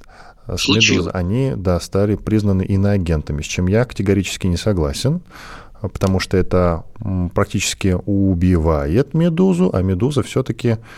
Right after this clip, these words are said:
Speaker 1: это крутой конкурент для нас в том числе, реально крутой. Я бы отлично хотел бы, чтобы "Медуза" жила, ну, если так, по чесноку.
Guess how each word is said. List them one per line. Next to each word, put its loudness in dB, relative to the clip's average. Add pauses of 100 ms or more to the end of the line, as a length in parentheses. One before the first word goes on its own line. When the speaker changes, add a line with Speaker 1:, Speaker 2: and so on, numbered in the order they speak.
(240)
Speaker 1:
это -2
крутой 2
конкурент 0 (180)
для 0
нас -2
в -16
том -2
числе, -6 (120)
реально 2
крутой. -6 (380)
Я 4
бы -2
отлично -4
хотел 0
бы, -2
чтобы 0 (840)
"Медуза" 4
жила, 2 (400)
ну, 2
если 2
так, -6
по -4
чесноку. -4